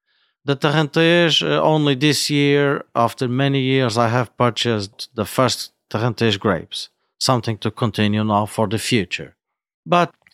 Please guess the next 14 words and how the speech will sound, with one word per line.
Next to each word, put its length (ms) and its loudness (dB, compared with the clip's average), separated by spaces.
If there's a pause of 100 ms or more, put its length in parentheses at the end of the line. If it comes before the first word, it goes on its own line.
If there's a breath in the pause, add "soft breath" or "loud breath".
(100)
in 160 2
Madeira, 460 4
the 140 0
different 540 0
microclimates 1200 0 (140)
also 460 0
bring 400 0
you 420 -2
extra 640 -4 (100)
difficulties. 920 -8 (1120)
And, 420 0
um, 600 0 (320)
I 160 2
think 600 -2